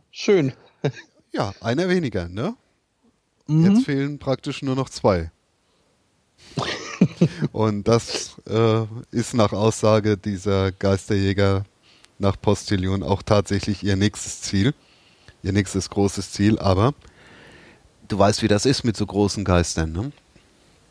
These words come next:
Speaker 2: Die sind schon schwer zu fassen. Die sind ja auch nicht ganz, äh, unmächtig.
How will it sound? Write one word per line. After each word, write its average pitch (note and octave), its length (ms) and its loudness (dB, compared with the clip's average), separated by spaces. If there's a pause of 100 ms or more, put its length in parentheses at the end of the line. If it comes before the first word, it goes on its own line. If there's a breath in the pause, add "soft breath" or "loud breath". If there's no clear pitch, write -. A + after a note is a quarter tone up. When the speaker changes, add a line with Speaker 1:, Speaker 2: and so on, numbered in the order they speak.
(720)
Speaker 2:
Die F#2 320 0
sind A2 420 -2 (160)
schon F3+ 400 -4
schwer D3+ 320 2
zu - 180 -4
fassen. G2+ 560 0 (360)
Die A2+ 380 -4
sind C3 200 -4
ja C#3 120 2
auch C#3 200 2
nicht D#3 220 -6
ganz, D#3+ 380 -2
äh, - 40 -10
unmächtig. D3+ 1500 0